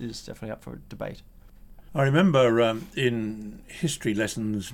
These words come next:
Speaker 2: many aeons ago when I was at school, we were taught about the Luddite movement, in, uh, which started in, in the Midlands in, in England, where craftsmen, weavers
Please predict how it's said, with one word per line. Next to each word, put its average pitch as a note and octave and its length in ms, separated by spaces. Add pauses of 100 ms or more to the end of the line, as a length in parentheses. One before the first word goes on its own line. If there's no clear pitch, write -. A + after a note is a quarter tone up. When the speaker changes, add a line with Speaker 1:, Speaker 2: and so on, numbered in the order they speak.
Speaker 2:
many A#2+ 460
aeons A2+ 560
ago G#2 340
when G2+ 140
I G#2+ 100
was G2+ 160
at G2+ 80
school, A2+ 460 (500)
we D3 80
were D3+ 140
taught D3 260
about A2 320
the A#2+ 80
Luddite A#2 480 (100)
movement, G#2+ 460 (360)
in, G#2 300
uh, G2 160
which A2 200
started C3 360
in, G2 280
in G#2+ 180
the G2 60
Midlands A2 420
in, G2+ 240
in A2+ 140
England, A#2+ 400 (640)
where B2 520 (320)
craftsmen, F#2+ 800
weavers B2+ 600